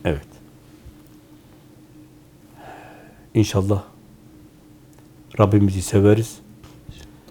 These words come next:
Onun için, Rabbimiz için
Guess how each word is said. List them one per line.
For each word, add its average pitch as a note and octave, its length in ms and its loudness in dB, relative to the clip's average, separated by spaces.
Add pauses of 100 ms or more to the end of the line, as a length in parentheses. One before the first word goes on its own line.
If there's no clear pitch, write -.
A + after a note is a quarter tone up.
(1160)
Onun C3+ 220 8
için, G2+ 320 0 (920)
Rabbimiz A#2+ 400 6
için F2 280 -4